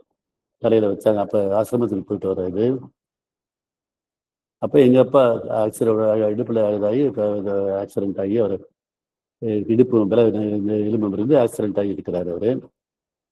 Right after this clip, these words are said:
அந்த,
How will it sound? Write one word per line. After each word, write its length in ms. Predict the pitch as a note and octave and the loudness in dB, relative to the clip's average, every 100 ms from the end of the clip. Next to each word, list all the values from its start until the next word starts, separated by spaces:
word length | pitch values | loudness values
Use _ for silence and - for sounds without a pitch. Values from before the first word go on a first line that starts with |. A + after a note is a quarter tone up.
| _ _ _ _ _ _ _ _ _ _ _ _ _ _ _ | _ _ _ _ _ _ _ _ _ _ _ _ _ _ _
அந்த, 580 | - B2 A#2+ A#2 A2 G#2 | 0 4 6 6 6 0